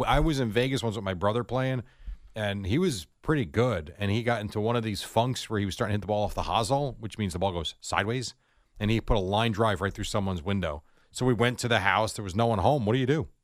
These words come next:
So we left. I, what do you do?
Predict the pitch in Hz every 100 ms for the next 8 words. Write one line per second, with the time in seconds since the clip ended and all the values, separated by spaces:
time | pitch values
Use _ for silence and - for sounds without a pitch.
0 | _ _ - - - - - 87 76 98
1 | 110 92 - _ _ - - - _ _
2 | _ - - 127 147 185 170 233 254